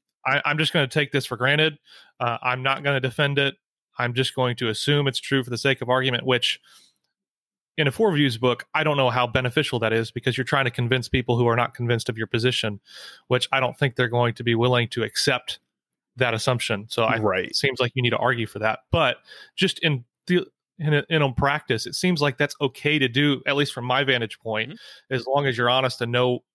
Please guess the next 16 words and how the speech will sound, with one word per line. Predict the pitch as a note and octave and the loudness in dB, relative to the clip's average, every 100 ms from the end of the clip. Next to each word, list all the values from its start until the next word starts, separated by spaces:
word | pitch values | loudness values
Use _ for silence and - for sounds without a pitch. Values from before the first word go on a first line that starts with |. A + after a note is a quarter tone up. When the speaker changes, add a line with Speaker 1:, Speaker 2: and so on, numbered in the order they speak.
| _ | _
Speaker 1:
know | B2+ B2 C3 | 0 2 2
what | A#2+ - | 2 0
you're | |
doing | A#2 C3 A2+ G2 - _ _ | 0 0 0 -6 -14 _ _
and | C3 | -4
not | B2 B2 | -2 -2
just | B2 - - _ _ | -2 -4 -6 _ _
assuming | - B2 - F3 F3+ D#3 B2+ A#2 - - - | -10 -6 0 2 2 2 0 -2 -8 -20 -6
that | C3+ A#2+ | -4 -2
that | C3+ B2+ | 0 0
is | B2 A#2+ A2+ - - _ | 0 -2 -6 -12 -18 _
biblical | D#3 C#3+ C3 - | 0 2 0 0
or | B2+ B2+ A#2+ | 2 2 2
whatever. | B2 B2 B2 A2+ G#2+ - _ - - _ | 2 2 2 2 -2 -4 _ -20 -20 _
Um, | A#2+ A2+ A2+ A2 - | 0 2 0 -4 -6
you, | B2+ | -6